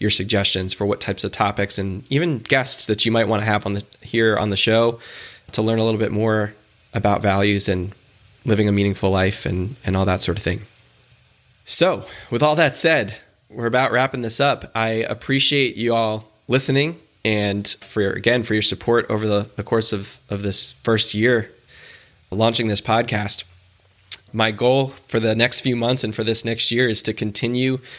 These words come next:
to put out consistent, high quality content. And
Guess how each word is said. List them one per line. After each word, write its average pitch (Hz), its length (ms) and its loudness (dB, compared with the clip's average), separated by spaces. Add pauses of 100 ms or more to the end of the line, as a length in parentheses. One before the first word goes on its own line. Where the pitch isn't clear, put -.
(420)
to 123 80 2
put 131 220 2
out 123 320 0 (280)
consistent, 135 760 0
high 113 260 0
quality 117 420 0
content. 110 480 -4 (180)
And 98 500 -2